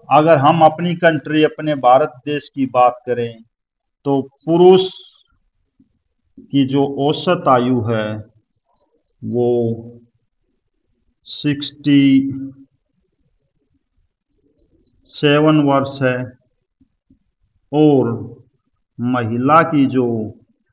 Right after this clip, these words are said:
आयु है, वो सेवेंटी टू, बहत्तर वर्ष है। जितना अच्छा स्वास्थ्य होगा,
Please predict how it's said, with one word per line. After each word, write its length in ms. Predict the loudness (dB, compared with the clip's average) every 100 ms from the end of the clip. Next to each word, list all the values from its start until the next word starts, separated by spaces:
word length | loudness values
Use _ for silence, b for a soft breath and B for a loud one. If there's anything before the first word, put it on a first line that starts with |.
| _ _ _ _ _ _ _ _ -20 _ _ _ _ _ _ _ _ _
आयु 420 | -2 2 4 4 2
है, 300 | -4 -6 -8 -14 _ _ _ _ _ _ _ _ _ _ _ _ -10
वो 480 | -4 -2 -2 -4 -12 -20 -20
सेवेंटी 680 | _ -10 -6 -4 -4 -6 -6
टू, 260 | -6 -6 -6
बहत्तर 840 | -4 -6 -8 -8 -8 -6 -12 _ -16
वर्ष 500 | -12 -12 -14 -20 -20
है। 60 | -20 _ _ _ _ _ _ _ _ _ _ _ _ _ _ _ _ _ _ -4
जितना 420 | -2 4 8 10
अच्छा 560 | 8 8 10 10 8 0 -16 _ _ _
स्वास्थ्य 560 | -10 4 8 8 6 6
होगा, 400 | 6 8 8